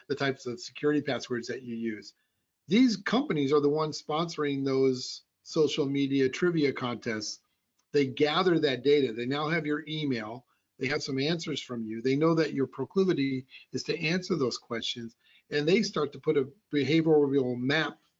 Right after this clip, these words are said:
together. And then what they do is they target you with an Amazon or a Barnes and Noble, or they know somehow they figured out you're an Anthem customer, or, um, you're using Cigna,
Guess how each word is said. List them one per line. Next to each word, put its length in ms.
together. 460
And 120
then 100
what 160
they 120
do 200
is 140
they 120
target 400
you 240
with 180
an 120
Amazon 640
or 140
a 40
Barnes 400
and 160
Noble, 500
or 580
they 160
know 400
somehow 340
they 120
figured 200
out 180
you're 200
an 80
Anthem 360
customer, 500
or, 460
um, 580
you're 140
using 360
Cigna, 420